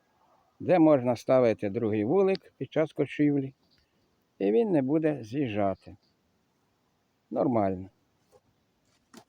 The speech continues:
Перевернемо, подивимося, що всередині. Криша низька, як кому подобається. Зато тут буде низька точка роси, і вулику буде тепло.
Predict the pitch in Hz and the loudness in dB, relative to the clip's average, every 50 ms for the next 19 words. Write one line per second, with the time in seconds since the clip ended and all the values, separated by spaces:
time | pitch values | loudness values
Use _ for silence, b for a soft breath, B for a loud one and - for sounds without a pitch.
0 | _ _ _ _ _ _ _ _ _ _ - 185 180 160 143 127 123 120 101 107 | _ _ _ _ _ _ _ _ _ _ -6 -2 0 2 2 4 4 2 2 0
1 | 104 101 98 98 - 107 101 107 107 104 98 95 95 - - - - 87 90 - | -4 -4 -6 -6 -8 -6 -4 -2 -2 -2 -4 -4 -8 -12 -14 -14 -14 -18 -18 -12
2 | - 101 104 104 104 - 87 - - - - - _ _ _ _ _ _ _ _ | -10 -8 -8 -6 -6 -4 -4 -4 -4 -6 -10 -16 _ _ _ _ _ _ _ _
3 | - - - - - - - - - _ _ _ _ _ _ - - 175 226 233 | -2 -2 -2 0 0 0 0 0 0 _ _ _ _ _ _ -6 0 2 2 2
4 | 202 - 196 175 165 151 127 - - - 95 90 82 - _ _ _ _ _ _ | 2 2 2 2 2 2 2 -2 -8 -8 -8 -8 -10 -12 _ _ _ _ _ _
5 | _ _ _ _ _ _ _ _ - - - 185 - - 190 185 180 156 - 170 | _ _ _ _ _ _ _ _ -6 -4 -4 -4 -2 -2 0 2 2 2 2 2
6 | 160 143 123 101 82 87 85 82 90 _ - - _ _ _ _ _ _ _ _ | 2 4 4 2 2 -2 -6 -8 -10 _ -20 -20 _ _ _ _ _ _ _ _
7 | _ _ _ _ - 104 113 107 - 143 123 - - 131 113 107 113 110 113 110 | _ _ _ _ -4 -2 -2 0 2 0 0 2 2 0 0 0 2 2 2 2
8 | 104 104 101 - - 110 101 - 107 101 - - - 92 90 87 - - - 175 | 2 0 -2 -2 -4 -4 -2 0 -2 -4 -4 -4 -8 -6 -6 -6 -8 -4 -4 -4
9 | 190 196 _ _ _ _ _ _ _ _ _ _ _ _ _ _ _ _ _ _ | -4 -4 _ _ _ _ _ _ _ _ _ _ _ _ _ _ _ _ _ _
10 | - - 226 233 214 190 147 95 104 123 160 180 175 175 160 - 151 131 120 107 | -2 0 0 0 0 -2 -6 -6 -2 0 0 2 0 -2 -2 -2 -4 -2 0 0
11 | 123 131 135 139 - _ _ - 110 110 107 98 - - 98 95 98 | 0 0 0 -2 -6 _ _ 0 2 2 2 2 -2 -6 -10 -10 -10